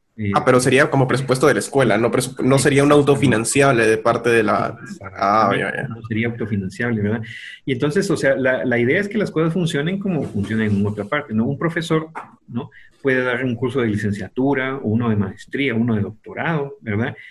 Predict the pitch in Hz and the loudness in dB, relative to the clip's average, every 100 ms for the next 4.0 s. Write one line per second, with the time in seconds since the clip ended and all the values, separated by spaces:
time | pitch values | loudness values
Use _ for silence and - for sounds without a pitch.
0 | - _ - 123 120 113 - 113 113 113 | -20 _ -4 0 0 -2 -6 -4 0 0
1 | 120 120 143 - 127 131 135 120 117 107 | 0 -2 -4 0 -2 0 -2 -4 -4 -4
2 | 101 101 123 117 123 107 107 117 117 117 | -2 -4 -6 -6 -6 -4 -4 -4 -2 -4
3 | 110 110 107 107 104 - - - 131 104 | -4 -4 -4 -4 -12 -16 -16 -10 -10 -10